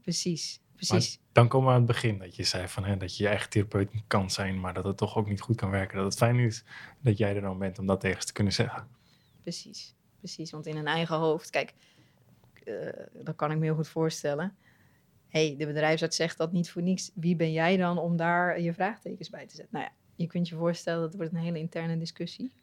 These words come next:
Speaker 2: Ja.
Speaker 1: Ja.
Speaker 2: Nee, maar dat is in ieder geval goed om dat dan in ieder geval ook weer te bespreken.
Speaker 1: Ja, met iemand anders dan jezelf. Ja.
Speaker 2: Ja.
Speaker 1: Ja.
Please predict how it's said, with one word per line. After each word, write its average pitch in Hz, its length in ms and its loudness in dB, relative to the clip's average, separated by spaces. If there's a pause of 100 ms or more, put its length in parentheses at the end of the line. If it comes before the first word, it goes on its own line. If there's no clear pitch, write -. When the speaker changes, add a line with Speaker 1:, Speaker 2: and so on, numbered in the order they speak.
(120)
Speaker 2:
Ja. 113 300 6 (240)
Speaker 1:
Ja. 170 240 -6 (1000)
Speaker 2:
Nee, 110 180 6
maar 101 140 -4
dat 104 120 -8
is - 100 -6
in - 40 -2
ieder 123 160 6
geval 120 160 -2
goed - 260 -2
om 98 120 -8
dat 98 140 -10
dan 98 100 2
in 98 60 0
ieder 98 140 0
geval - 160 0
ook 98 60 2
weer 98 120 2
te 104 80 0
bespreken. 101 460 0 (540)
Speaker 1:
Ja, 202 260 0 (460)
met 185 160 -4
iemand 175 280 -4
anders 170 360 -6
dan 160 100 -8
jezelf. 160 320 -6 (220)
Ja. - 240 -4 (300)
Speaker 2:
Ja. 131 340 6 (600)
Speaker 1:
Ja. 233 180 0